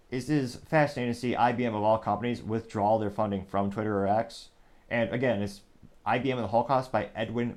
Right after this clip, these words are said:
Black. It's on pretty much every book retailer. I think Barnes and Noble probably has it. Amazon probably has it. And again, it's a lengthy read. It's a dark read. But again, when it comes to this situation, that was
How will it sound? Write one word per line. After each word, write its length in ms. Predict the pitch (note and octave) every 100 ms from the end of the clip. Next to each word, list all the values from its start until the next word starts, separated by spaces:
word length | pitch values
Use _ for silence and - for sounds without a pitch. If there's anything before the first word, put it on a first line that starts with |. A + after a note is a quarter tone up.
| -
Black. 440 | F#2 G2 A2 D3+ - - - - -
It's 200 | - G2
on 300 | G#2 G#2 G2+
pretty 160 | G2 A2+
much 140 | A2
every 200 | G#2+ A2+
book 220 | G2+ A2+
retailer. 800 | G2+ A2 A2 A2+ A2+ A2+ A2 G#2+ - - -
I 80 | F#2
think 340 | G2 G2+ G2
Barnes 200 | - G2+
and 40 | G2
Noble 160 | G#2+
probably 380 | G2 F#2 G2 G#2
has 240 | G2+ G#2+ G#2
it. 140 | F2+
Amazon 360 | G2+ G2 G2 G2
probably 220 | G2+ G2+
has 240 | G2+ G2+
it. 180 | G#2+ G2+ - - - - - -
And 60 |
again, 240 | A#2+ B2+ A2+
it's 140 | G2+
a 40 |
lengthy 580 | G#2+ G2 A#2 D3 D3+ C#3+
read. 320 | A#2 C3+ C3+
It's 180 | A2 E2+
a 40 | F2+
dark 360 | G#2 A2+ C3
read. 340 | - C#3 C#3 C3 - - - - -
But 100 | A#2+
again, 260 | B2 A#2 A2
when 80 |
it 40 | A2
comes 180 | C#3+ C#3
to 60 |
this 120 | B2
situation, 560 | A#2+ B2 G#2+ A2 A2+ B2+
that 140 | A#2
was 320 | A#2 A#2 -